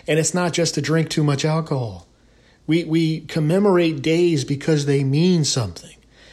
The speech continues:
And for Cinco de Mayo, it was a day that a small, unorganized band of Mexican freedom fighters resisted tyranny from a foreign power. That's something that we should think about.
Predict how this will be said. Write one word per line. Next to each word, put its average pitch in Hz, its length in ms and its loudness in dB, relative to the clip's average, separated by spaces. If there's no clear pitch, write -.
And 139 120 -2
for 147 120 -2
Cinco 180 400 2
de 143 100 0
Mayo, 147 580 0
it 160 160 -2
was 147 160 2
a 143 60 -2
day 156 320 2
that 160 120 2
a 127 60 -2
small, 175 760 2
unorganized 170 720 0
band 160 460 0
of 127 160 -4
Mexican 160 640 -2
freedom 170 420 2
fighters 131 600 -2
resisted 156 760 2
tyranny 151 720 2
from 151 240 0
a 156 80 2
foreign 165 460 2
power. 180 440 -2
That's 147 240 -4
something 180 420 0
that 165 120 0
we 170 120 -2
should 175 240 -4
think 208 220 -2
about. 110 320 -6